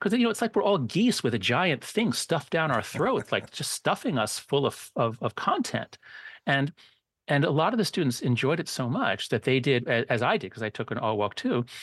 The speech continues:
Speaker 1: is now at least, you know, I do still do a lot of multitasking, but especially when I walk through Washington Square Park, which is such a beautiful park,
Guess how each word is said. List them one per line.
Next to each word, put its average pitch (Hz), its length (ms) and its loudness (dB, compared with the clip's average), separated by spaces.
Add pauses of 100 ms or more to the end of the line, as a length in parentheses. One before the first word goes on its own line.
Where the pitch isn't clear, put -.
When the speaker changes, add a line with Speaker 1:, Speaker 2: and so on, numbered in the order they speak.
(200)
Speaker 1:
is 135 140 4
now 175 180 4
at 139 100 0
least, 202 240 2
you 165 80 2
know, - 60 0
I 180 40 2
do 196 300 2
still 131 400 -2
do 135 100 2
a 127 40 2
lot 127 120 4
of 120 60 2
multitasking, 104 720 -2
but 107 200 0 (320)
especially 220 420 0
when 131 80 2
I 104 80 2
walk 123 220 0
through 127 220 -2
Washington 113 340 -2
Square 95 240 -6
Park, - 340 -2
which - 140 -8
is 98 100 -4
such - 180 -2
a - 40 -4
beautiful 113 340 -2
park, - 400 -4